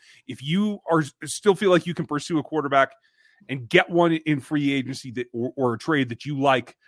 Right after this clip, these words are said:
then how do you support him? Um, Bowles is, is a mediocre at best left tackle. The whole line can use some support. I think at right tackle, you could plug somebody in if you do that. So athleticism,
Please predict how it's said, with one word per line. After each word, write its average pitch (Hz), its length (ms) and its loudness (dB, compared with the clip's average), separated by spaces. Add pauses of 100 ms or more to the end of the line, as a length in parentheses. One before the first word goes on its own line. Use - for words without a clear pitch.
(240)
then 165 240 4
how 165 200 2
do 185 80 -4
you 156 100 -8
support 117 440 -8
him? 85 200 -20
Um, 113 320 -12 (100)
Bowles 196 460 2
is, 135 240 -4
is 139 160 -4
a 139 60 -6
mediocre 156 600 -2
at 123 140 -6
best 123 320 -6
left 127 280 -4
tackle. 131 440 -2 (340)
The 143 160 2
whole 180 340 6
line 156 320 6
can 143 220 -6
use 143 260 -6
some 123 140 -10
support. 156 680 -4
I 123 80 -8
think 143 220 -8
at 127 100 -8
right 139 180 -6
tackle, 143 320 -8
you 131 80 -12
could - 140 -20
plug 139 240 -6
somebody 135 440 -6
in 156 80 -6
if 131 140 -12
you 127 80 -14
do 156 280 -10
that. 110 260 -6
So 127 240 -8 (420)
athleticism, 185 800 -2